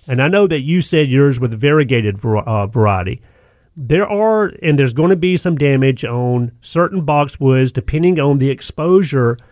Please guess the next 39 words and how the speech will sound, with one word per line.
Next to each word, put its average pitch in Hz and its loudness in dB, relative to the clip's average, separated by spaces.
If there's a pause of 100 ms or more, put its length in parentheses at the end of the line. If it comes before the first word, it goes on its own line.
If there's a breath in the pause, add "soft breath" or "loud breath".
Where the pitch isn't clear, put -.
(180 soft breath)
and 143 4
the 139 2
variety 131 2
that 117 -4
we're 120 2
talking 107 -2
about. 98 -2 (840 soft breath)
So, 180 2 (680 loud breath)
you 233 -4
know, 190 2
the 180 0
only 269 2
thing 247 0
we 202 2
can 170 0
do 160 4
at 143 -2
this 156 0
point, 160 -2
once 143 0
again, 143 0
is, 131 0
Jerry, 131 2
is 107 -2
just 143 -2
kinda 139 -2
wait. 113 0
Let's 131 -2
wait 135 0
and 127 -4
see 139 0
what 156 0
happens, 160 -2
and 120 0
we'll 175 4
know 175 2
sooner 156 0
or 135 0
later, 117 0